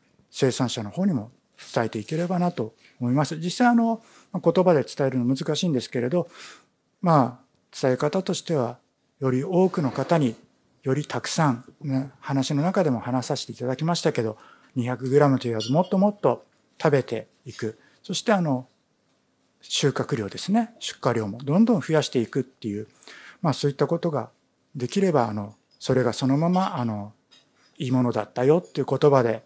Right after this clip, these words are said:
えー、作られる方、農家の方に伝わるんじゃないかと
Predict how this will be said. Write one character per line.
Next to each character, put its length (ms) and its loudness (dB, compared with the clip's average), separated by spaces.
え 360 -10
ー、 500 -20
作 180 -2
ら 100 2
れ 100 -2
る 100 -8
方、 380 -6
農 140 -4
家 100 -8
の 100 -8
方 240 -2
に 140 -2
伝 240 -6
わ 80 -4
る 80 -6
ん 80 -8
じ 60 -14
ゃ 60 -12
な 100 -4
い 60 -6
か 100 -4
と 220 -8